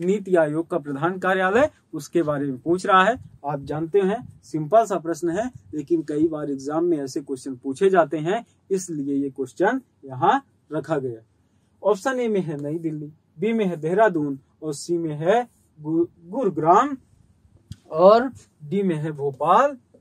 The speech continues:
डी में है भोपाल। इसका जो सही उत्तर होगा, जो राइट आंसर होगा, वो ऑप्शन ए इसका सही जवाब होगा। तो साथियों,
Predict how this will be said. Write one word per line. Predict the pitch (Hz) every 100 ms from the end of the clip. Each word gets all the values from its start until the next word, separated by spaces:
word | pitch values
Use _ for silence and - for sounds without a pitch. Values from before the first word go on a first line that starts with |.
| _ _ _ _ - _ _ -
डी | 143 196
में | 202 175
है | 165 208 247 - _ 147
भोपाल। | 147 143 139 131 131 180
इसका | 175 190
जो | 151
सही | 135 160 208
उत्तर | 202 151
होगा, | 139 135 139
जो | 131
राइट | 131 151 151
आंसर | 131 135
होगा, | 131 131 165 208 - _ 147
वो | 139
ऑप्शन | 127 - 190 262 240 _ -
ए | 147 139
इसका | - 165 214 262 _ _
सही | - 143 165
जवाब | 147 135 127
होगा। | 127 143 120 _ _ _ _ _ _ _ _ _ _ _ -
तो |
साथियों, | 208 247 196 233 294